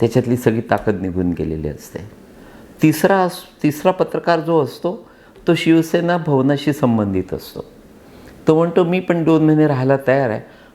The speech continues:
फक्त मला भरपूर सिगरेट्स ठेवा, मला सिगरेट्स लागतात." त्याप्रमाणे सिगरेट्सचे कार्टूनच्या कार्टून त्या जहाजावर ठेवण्यात येतात, याला दोन महिने पाठवण्यात येतं. दोन महिन्यानंतर हा जेव्हा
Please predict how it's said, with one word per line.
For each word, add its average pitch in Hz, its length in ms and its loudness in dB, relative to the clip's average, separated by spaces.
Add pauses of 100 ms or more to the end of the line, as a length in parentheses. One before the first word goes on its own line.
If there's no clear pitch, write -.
(120)
फक्त 135 280 -2
मला 156 320 2 (100)
भरपूर 127 300 0
सिगरेट्स 117 680 -4
ठेवा, - 200 -8 (640)
मला 107 200 0
सिगरेट्स 117 600 -2 (100)
लागतात." - 340 -8 (1000)
त्याप्रमाणे 165 560 2
सिगरेट्सचे 156 580 0
कार्टूनच्या 156 640 -2
कार्टून 131 500 -2 (1000)
त्या 131 220 0 (200)
जहाजावर 123 460 0
ठेवण्यात 113 360 -4
येतात, 120 260 -6 (180)
याला 120 200 0
दोन 117 240 0
महिने 113 220 0
पाठवण्यात 120 540 -2
येतं. 110 260 -6 (1120)
दोन 156 320 4
महिन्यानंतर 180 800 2
हा 165 300 0
जेव्हा 123 960 -2